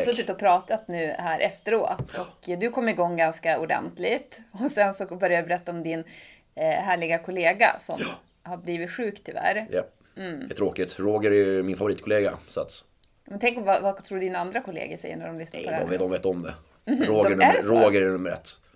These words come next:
Speaker 1: Är det så?
Speaker 2: Ja, han är så rolig.
Speaker 1: <laughs>
Speaker 2: Det är, allting han gör är roligt. Jag vet inte varför. Det, <laughs> han är en glädjespridare.
Speaker 1: Ja, tänk vad glad han blir nu när han hör det här då.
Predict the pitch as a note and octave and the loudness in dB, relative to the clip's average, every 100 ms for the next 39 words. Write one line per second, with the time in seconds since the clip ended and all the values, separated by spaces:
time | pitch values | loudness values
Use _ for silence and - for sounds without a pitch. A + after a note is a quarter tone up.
0 | _ A3+ G4+ A#3+ - F#2+ F#2+ F2+ - F2 | _ 4 4 0 -6 0 2 2 -2 -6
1 | E2+ E2+ - _ - E4 D4 C#4+ - - | -6 -10 -14 _ -2 2 2 0 -6 -10
2 | - - - - - A2 F#2+ G2+ G2 G2+ | -10 -6 -6 -8 4 4 6 2 4 4
3 | F#2 F#2 F#2 F2+ - - A#3+ - - - | 4 0 -2 -4 -8 -10 -4 0 2 0
4 | - G2+ G2 G2 F#2+ - - - F#2 G2 | 0 0 2 4 4 0 -10 -8 -2 -2
5 | - - D#3 - - - - - - C3 | -2 4 6 6 0 -6 -8 -10 6 6
6 | A#2 G#2+ A2 G#2 - G#2+ G2+ G2 - - | 8 8 6 6 -2 -2 2 0 -2 -10
7 | - B3 B3+ D#4+ C#4 A3 C#4 D4+ F#3 G3+ | 0 2 2 -2 -2 -4 2 4 4 4
8 | G3 G3+ F3 F3 F#3 G3 G3+ F3+ G#3+ G3 | 0 -6 -6 -6 -8 -6 -6 -6 -4 -4
9 | - - | -4 -8